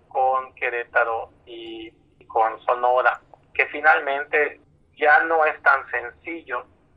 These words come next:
que los tomadores de decisiones se nieguen a actuar en favor de los colectivos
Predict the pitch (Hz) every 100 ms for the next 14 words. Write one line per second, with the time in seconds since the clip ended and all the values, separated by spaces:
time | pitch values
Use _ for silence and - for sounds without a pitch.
0 | _ _ _ _ _ - 131 127 131 135
1 | 127 123 139 131 117 113 113 - 147 170
2 | 143 - _ _ _ _ _ - 143 143
3 | 143 147 151 160 165 170 175 _ - 127
4 | 135 135 135 - - 127 123 - 139 139
5 | 127 - 117 120 147 151 120 _ 117 113
6 | _ 120 117